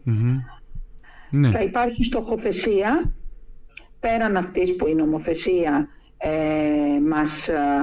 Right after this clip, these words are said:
Speaker 2: ε, προβλέπει, ε, και μας ορίζει να κάνουμε, ε, ανά δύο μήνες στο Δημοτικό Συμβούλιο, θα υπάρχει στοχοθεσία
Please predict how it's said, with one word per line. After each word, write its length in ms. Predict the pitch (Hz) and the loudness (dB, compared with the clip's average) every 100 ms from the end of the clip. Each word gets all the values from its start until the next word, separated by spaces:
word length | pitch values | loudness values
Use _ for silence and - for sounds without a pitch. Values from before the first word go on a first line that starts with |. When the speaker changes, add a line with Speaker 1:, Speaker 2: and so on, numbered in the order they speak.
| 147 147 - - - _ | 2 0 -2 -12 -20 _
Speaker 2:
ε, 80 | - 139 131 - 170 - | -4 -2 0 2 0 0
προβλέπει, 960 | 190 175 165 175 185 180 - 143 135 131 - - | -2 0 0 0 2 0 0 0 2 0 -6 -12
ε, 200 | - 156 | -4 -2
και 160 | 151 175 | 0 0
μας 240 | 156 160 | 0 2
ορίζει 380 | 165 165 180 175 | 2 4 4 4
να 120 | 156 | 2
κάνουμε, 540 | 147 165 175 160 151 151 147 147 - - - | 2 2 4 4 2 2 2 -2 -6 -12 -4
ε, 80 | 160 147 131 - 165 | -2 0 0 0 2
ανά 180 | 160 | 2
δύο 440 | 143 135 185 180 156 | 0 0 2 2 2
μήνες 480 | 165 175 175 151 147 | 0 0 2 0 0
στο 160 | 156 | -2
Δημοτικό 480 | 131 151 139 - 180 | 0 0 0 0 0
Συμβούλιο, 720 | 170 220 147 - 151 - 302 | 0 0 2 2 2 2 0
θα 80 | - | 0
υπάρχει 440 | 175 185 233 226 233 | -2 0 -2 0 -4
στοχοθεσία 960 | - 180 175 156 156 156 240 208 139 | -4 -4 -4 -2 -2 0 2 2 0